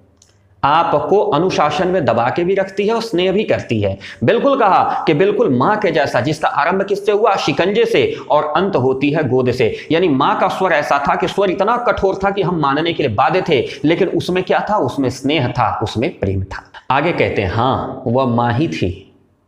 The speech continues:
दूसरी कोई नहीं थी, वो माँ ही थी,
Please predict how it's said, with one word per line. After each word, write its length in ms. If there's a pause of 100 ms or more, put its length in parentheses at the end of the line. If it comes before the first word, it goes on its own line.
(420)
दूसरी 280
कोई 200
नहीं 140
थी, 200
वो 460 (180)
माँ 280
ही 160
थी, 560